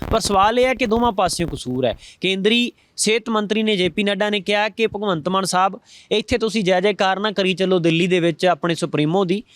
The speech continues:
ਆਪਣੇ ਸੂਬੇ ਵੱਲ ਵੀ ਧਿਆਨ ਦਿਓ, ਪੰਜਾਬ ਵੱਲ ਵੀ ਜਾਓ, ਤੇ ਜਿਹੜੀ ਆ ਫੰਡਾਂ ਨੂੰ ਰੋਕ ਲੱਗੀ ਪਈ ਹੈ, ਇਹ ਦਿਓ। ਹਾਲਤ ਕੀ ਨੇ ਸੂਬੇ ਦੇ, ਆਰਥਿਕ ਵਿੱਤੀ ਸੰਕਟ ਵਿੱਚੋਂ ਲੰਘ ਰਿਹਾ?"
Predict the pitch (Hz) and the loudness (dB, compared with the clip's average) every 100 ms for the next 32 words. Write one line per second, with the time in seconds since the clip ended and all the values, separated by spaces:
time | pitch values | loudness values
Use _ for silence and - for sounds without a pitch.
0 | - 160 170 190 196 180 160 180 185 185 | -8 -2 -2 0 -2 0 2 2 2 2
1 | 185 160 180 131 139 185 190 165 147 147 | 0 0 -2 0 0 0 2 2 2 2
2 | 156 175 170 156 165 185 175 - _ 185 | 0 0 0 2 2 0 -4 -14 _ 0
3 | 165 190 196 190 160 170 165 190 196 185 | 2 2 2 0 -2 -4 -2 -2 0 2
4 | 160 170 196 180 160 180 180 180 196 180 | 2 2 0 -2 0 0 0 0 -2 0
5 | 190 160 190 185 147 160 180 175 202 214 | 0 2 2 4 2 2 0 -4 -2 -2
6 | 185 170 151 175 170 160 - 180 156 156 | 0 -2 0 0 0 0 -2 -6 -2 -2
7 | - 180 175 160 160 160 175 156 156 185 | -2 -4 -4 -4 -4 -2 0 0 0 0
8 | 147 | 0